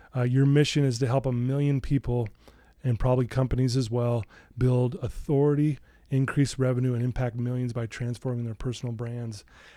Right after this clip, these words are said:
Uh, you're a very impressive person, honestly. Um, I love what you're doing, and I'm just grateful that we get to sit down and chat for a minute.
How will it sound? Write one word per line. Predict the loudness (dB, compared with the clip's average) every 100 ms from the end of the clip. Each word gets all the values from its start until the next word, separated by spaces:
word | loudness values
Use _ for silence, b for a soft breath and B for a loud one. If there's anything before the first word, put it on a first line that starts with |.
| B
Uh, | -2 2
you're | 6 6
a | 8
very | 8 8 8
impressive | 4 4 2 0 2
person, | 4 4 0 -2
honestly. | -2 -2 -2 -4 -4 -8 b b b -6
Um, | -4 -2
I | 0
love | 2 2
what | 2
you're | 2 2
doing, | 2 2 2 0 -6 b b b b
and | 0 2 4
I'm |
just | 2 4
grateful | 4 4 0
that | 0
we | -2
get |
to | -4
sit | -4 -4
down | -4 -4
and | -6
chat | -8 -8
for | -8
a | -8
minute. | -8 -8